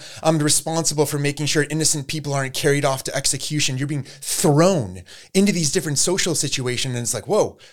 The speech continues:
I, I have to kind of assume this position and think through as a citizen or a military commander or a, or whatever it might be.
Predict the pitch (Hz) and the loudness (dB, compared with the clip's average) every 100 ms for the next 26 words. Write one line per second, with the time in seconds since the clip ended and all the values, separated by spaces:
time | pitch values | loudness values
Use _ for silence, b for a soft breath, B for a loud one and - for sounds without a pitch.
0 | B - - _ _ - 240 240 180 202 | B -12 -12 _ _ 0 0 0 -2 0
1 | 180 151 - 202 190 180 165 - 143 123 | 2 2 2 2 2 2 0 0 -2 -4
2 | 175 - 139 120 131 131 170 151 165 170 | -2 -2 -2 -4 -6 -4 -6 -6 -2 2
3 | 160 143 127 B - 139 127 - - 160 | 2 2 0 B -4 -4 0 0 0 0
4 | 143 - 107 101 107 123 156 175 160 143 | 0 -2 -4 -6 -4 -2 0 2 0 0
5 | 143 131 123 127 117 113 110 107 101 95 | -2 -2 -4 -8 -6 -6 -6 -6 -6 -6
6 | B B B 151 143 135 147 151 151 175 | B B B 4 4 4 2 4 6 8
7 | 196 185 165 151 147 127 160 165 110 101 | 8 6 4 2 0 -2 -4 -2 -2 -4